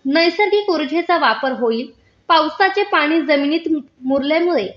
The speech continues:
जमिनीत पाण्याची पातळी वाढेल, लो फ्लो टॅप्समुळे पाण्याची बचत होईल, मोठ्या प्रमाणात वृक्षारोपण केल्याने पर्यावरणास व मानवास मोठ्या प्रमाणात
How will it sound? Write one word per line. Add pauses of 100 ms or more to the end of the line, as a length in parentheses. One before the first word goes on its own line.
(480)
जमिनीत
पाण्याची
पातळी
वाढेल, (440)
लो
फ्लो
टॅप्समुळे
पाण्याची
बचत
होईल, (460)
मोठ्या
प्रमाणात
वृक्षारोपण
केल्याने (120)
पर्यावरणास (100)
व
मानवास
मोठ्या
प्रमाणात